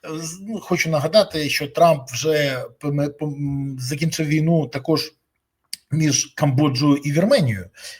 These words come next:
Це теж в його голові. Тому як виглядає географія і геополітика в голові Трампа, це окрема історія. Але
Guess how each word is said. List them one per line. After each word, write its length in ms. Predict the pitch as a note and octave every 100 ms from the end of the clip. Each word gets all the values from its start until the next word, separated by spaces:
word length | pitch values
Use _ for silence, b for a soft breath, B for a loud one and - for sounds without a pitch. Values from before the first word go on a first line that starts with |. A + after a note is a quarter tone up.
| B -
Це 140 | A#2+ C3
теж 220 | C3+ B2+
в 20 |
його 200 | C3 C3+
голові. 280 | C3 B2+ A2+
Тому 680 | - - D3+ G3 F3 A#2+ - _ A2 A2
як 260 | F#3+ F#3 D3+
виглядає 580 | A#2+ C#3 C3+ E3+ C#3
географія 840 | A2 B2 A#2+ C3+ F3 D#3+ D3 C3 B2
і 160 | A#2+
геополітика 760 | A2+ C#3+ B2+ C3+ C#3+ C#3+ B2+ A#2+
в 40 |
голові 260 | A#2 C3+ C#3+
Трампа, 340 | - G#3+ -
це 140 | - D3+
окрема 340 | A#2+ B2+ A#2
історія. 360 | - - - - - B B B B B B B _ -
Але 600 | - D3 E3 F3+ D#3 B2